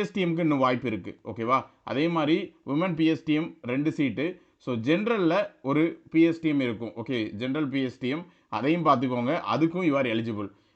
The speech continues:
பி சில விமன் பி எஸ் டி எம் ஆ இருந்தீங்க அப்படின்னு சொன்னா, நீங்க ஜெனரல்ல விமன் பி எஸ் டி எம்க்கும், ஜெனரல்ல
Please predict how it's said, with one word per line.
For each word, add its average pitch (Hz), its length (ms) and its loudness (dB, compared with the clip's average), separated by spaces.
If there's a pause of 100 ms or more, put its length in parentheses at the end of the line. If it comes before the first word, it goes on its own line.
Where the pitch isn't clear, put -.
(160)
பி 180 80 6 (120)
சில 202 180 2
விமன் 170 240 0
பி 165 140 6
எஸ் 165 100 -4
டி 165 100 4
எம் 156 100 -2
ஆ - 80 0
இருந்தீங்க 139 360 0
அப்படின்னு 123 320 -2
சொன்னா, 98 240 -4 (420)
நீங்க 147 180 2 (120)
ஜெனரல்ல 180 460 2
விமன் 156 300 0
பி 143 140 4
எஸ் 139 140 -10
டி 135 100 0
எம்க்கும், 131 320 -4 (460)
ஜெனரல்ல 151 420 2